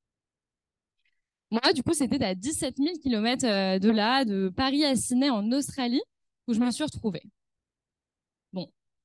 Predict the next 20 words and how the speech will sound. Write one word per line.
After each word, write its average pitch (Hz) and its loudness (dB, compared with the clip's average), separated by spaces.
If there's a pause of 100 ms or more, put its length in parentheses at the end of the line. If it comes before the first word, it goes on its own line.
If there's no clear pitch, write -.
(100)
déjà, 247 4
je 277 4
vous 233 -2
le 208 -2
dis 202 -4
tout - -6
de 226 -8
suite, 302 6
c'est - -2
pas 226 6
la 247 8
peine 269 4
d'aller 208 4
aussi 220 2
loin 247 4
pour, 202 -4
euh, 175 -2
se 240 -4
retrouver 214 0
et, 180 -10